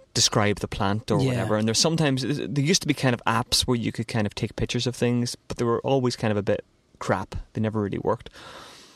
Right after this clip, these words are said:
Speaker 1: Well, they apparently have, um,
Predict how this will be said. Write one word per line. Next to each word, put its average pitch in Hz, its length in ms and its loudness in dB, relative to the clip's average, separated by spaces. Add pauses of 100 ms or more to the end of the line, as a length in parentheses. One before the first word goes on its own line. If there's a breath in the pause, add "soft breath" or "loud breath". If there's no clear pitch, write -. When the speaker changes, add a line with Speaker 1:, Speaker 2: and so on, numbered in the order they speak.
(160 loud breath)
Speaker 1:
Well, 104 480 2
they 101 580 0
apparently 95 380 0
have, - 340 -8
um, 90 460 -4